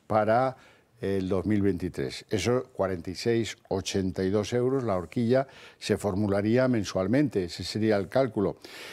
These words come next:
El Gobierno deberá decidir ahora, eh, que antes de final de año, lo sabremos todos pronto, el incremento final que va a aplicar a esta renta mínima legal.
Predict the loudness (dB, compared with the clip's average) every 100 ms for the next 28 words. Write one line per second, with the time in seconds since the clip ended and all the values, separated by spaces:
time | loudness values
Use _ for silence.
0 | -4 0 2 4 4 4 2 2 -2 0
1 | 4 4 6 6 4 0 2 4 4 4
2 | 4 4 2 -2 -12 -20 -20 -20 -2 2
3 | 4 4 4 4 4 2 0 -2 -4 -6
4 | -6 -2 0 2 2 0 -2 -2 0 0
5 | 0 -2 -2 0 0 2 2 2 2 0
6 | -4 -20 -10 0 2 2 2 0 2 0
7 | 0 0 0 0 0 0 2 4 2 0
8 | 2 4 4 4 2 0 2 4 4 0
9 | -10 -20 _ -4 2 2 2 2 2 2
10 | 4 2 2 4 2 0